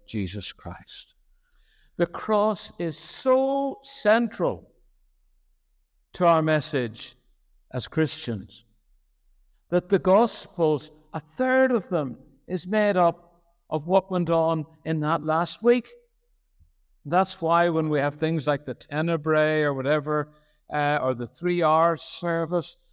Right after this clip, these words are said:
the readings go on and on and on and on,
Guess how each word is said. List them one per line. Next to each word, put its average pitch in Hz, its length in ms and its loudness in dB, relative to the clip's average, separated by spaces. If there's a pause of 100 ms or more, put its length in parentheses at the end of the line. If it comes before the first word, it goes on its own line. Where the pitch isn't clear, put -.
(120)
the 180 120 -2
readings 202 520 0
go 175 320 -2
on 208 500 0 (220)
and 160 180 -2
on 190 480 0 (220)
and 160 160 -6 (100)
on 185 460 -2 (200)
and 170 280 -6
on, 214 520 0